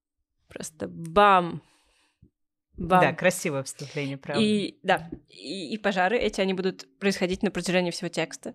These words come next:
Speaker 1: Все двадцать страниц, пожары,
Speaker 2: Да.
Speaker 1: пожары, пожары, все горят, они, они подбираются все ближе, эм, но героиня не сгорит, и никто не сгорит,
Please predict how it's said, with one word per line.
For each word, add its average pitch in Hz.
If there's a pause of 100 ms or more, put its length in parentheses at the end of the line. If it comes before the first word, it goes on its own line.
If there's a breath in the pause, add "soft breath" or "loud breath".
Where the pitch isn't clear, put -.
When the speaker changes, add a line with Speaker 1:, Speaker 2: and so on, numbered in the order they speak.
(100)
Speaker 1:
Все 185
двадцать 180
страниц, 214
пожары, 196
Speaker 2:
Да. -
Speaker 1:
пожары, 180
пожары, 202
все -
горят, 196
они, - (200)
они 190
подбираются 180
все 180
ближе, 180 (440 loud breath)
эм, 180
но 190
героиня 190
не 180
сгорит, 180
и 208
никто 180
не 175
сгорит, 185